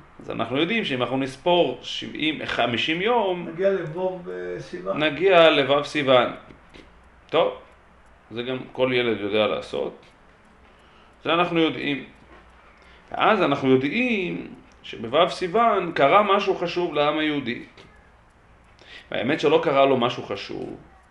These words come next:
Speaker 1: אלא קרה לו משהו הכי חשוב. קרה לו משהו ההוא שאין יותר משמעותי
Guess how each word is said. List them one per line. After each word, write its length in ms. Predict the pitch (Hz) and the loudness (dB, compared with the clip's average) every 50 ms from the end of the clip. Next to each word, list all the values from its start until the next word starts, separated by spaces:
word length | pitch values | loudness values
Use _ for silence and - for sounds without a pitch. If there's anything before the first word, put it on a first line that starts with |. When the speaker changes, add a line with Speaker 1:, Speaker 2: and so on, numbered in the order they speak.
| _ _ _ _ - - - - _ - | _ _ _ _ -20 -20 -20 -20 _ -6
Speaker 1:
אלא 100 | 107 107 | -4 -2
קרה 300 | 104 - 110 117 143 151 | 0 0 2 6 6 8
לו 140 | 160 160 160 | 8 6 6
משהו 340 | 156 156 160 - 170 151 135 | 6 4 2 2 4 4 4
הכי 240 | 131 - - 226 226 | 4 4 4 4 4
חשוב. 400 | - 143 - - - - - - - - _ _ _ _ - - _ _ - _ _ _ _ _ _ _ _ - _ _ - _ _ _ - - - - - | 2 0 -4 -4 -6 -10 -12 -14 -18 -20 _ _ _ _ -20 -20 _ _ -20 _ _ _ _ _ _ _ _ -20 _ _ -20 _ _ _ -20 -20 -20 -20 -14
קרה 260 | - 87 104 123 160 | -6 0 4 6 6
לו 120 | 175 180 170 | 6 6 6
משהו 280 | 165 170 170 - 170 | 4 2 2 4 2
ההוא 300 | 156 156 156 160 156 151 | 2 4 4 4 2 2
שאין 560 | 147 - 120 - - 147 156 165 170 160 165 156 | 0 -2 -2 0 4 4 4 4 4 2 2 0
יותר 580 | 131 120 110 - - - 160 160 156 156 151 | 0 -2 -2 -2 -2 2 4 4 4 4 2
משמעותי 960 | 139 135 - - 135 131 131 131 131 120 110 - - 180 180 170 143 117 - | -2 -2 -2 -2 0 2 4 4 2 2 -2 -6 -4 -4 -2 -2 -2 -4 -6